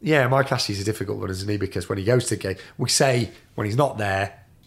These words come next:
shows how divorced he is from the reality of it. When he is there, we're like, "Pff, what, what is he doing there?" Um,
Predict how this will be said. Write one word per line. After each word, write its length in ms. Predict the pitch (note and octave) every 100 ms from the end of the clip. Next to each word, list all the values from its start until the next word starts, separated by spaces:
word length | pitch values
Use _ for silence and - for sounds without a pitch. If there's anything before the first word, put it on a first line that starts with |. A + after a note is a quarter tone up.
| _ -
shows 300 | - C#3 A#2+
how 100 | G#2
divorced 380 | G#2 G2 G2+ -
he 80 | F#2+
is 60 |
from 160 | - F#2
the 80 | F2+
reality 340 | F2+ F2+ -
of 80 | F2
it. 140 | -
When 80 | F#2
he 160 | F#2 B2
is 140 | -
there, 220 | G2+ F#2
we're 120 | F#2
like, 420 | F2+ F2+ F2+ - - - - - - _ -
"Pff, 360 | - - - -
what, 260 | A2 G2+
what 120 | A2+ G2+
is 60 |
he 100 | G2
doing 320 | F#2 G2 G2 F#2+
there?" 320 | F#2+ F#2+ - - - -
Um, 500 | G#2+ G2+ G2 G2 A2